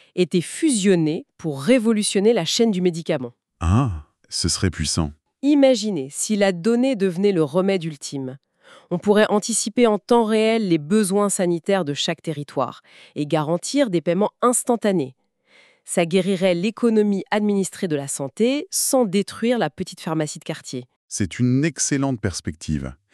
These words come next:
Speaker 2: C'est l'essence même d'une économie qui réussit sa transition. Utiliser les outils du commerce mondial hyper moderne pour résoudre des fragilités sociales très locales.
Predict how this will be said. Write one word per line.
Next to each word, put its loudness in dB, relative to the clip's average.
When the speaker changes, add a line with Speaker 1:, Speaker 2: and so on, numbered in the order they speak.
Speaker 2:
C'est 2
l'essence -2
même 2
d'une 2
économie 2
qui -4
réussit 0
sa 0
transition. -2
Utiliser 0
les 0
outils -4
du -4
commerce 0
mondial 2
hyper 0
moderne 2
pour -4
résoudre 0
des -2
fragilités 0
sociales -2
très 0
locales. -4